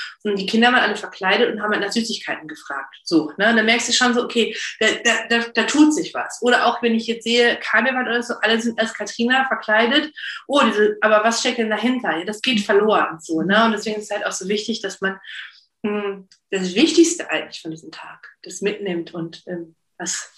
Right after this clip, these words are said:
ja, das auch dieses Gefühl rüber,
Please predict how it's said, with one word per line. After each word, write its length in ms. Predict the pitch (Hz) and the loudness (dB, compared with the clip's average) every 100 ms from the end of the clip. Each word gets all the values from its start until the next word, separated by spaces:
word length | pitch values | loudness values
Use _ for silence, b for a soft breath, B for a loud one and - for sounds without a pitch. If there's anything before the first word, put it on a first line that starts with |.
| - | -12
ja, 300 | 185 180 180 | -4 -4 -4
das 260 | 180 180 - | -6 -8 -8
auch 240 | 185 - _ _ | -8 -8 _ _
dieses 220 | 196 185 | -8 -8
Gefühl 720 | - - - 226 214 185 185 _ _ _ _ _ _ _ _ _ - | -10 -10 0 4 4 2 -2 _ _ _ _ _ _ _ _ _ 0
rüber, 180 | 240 | 4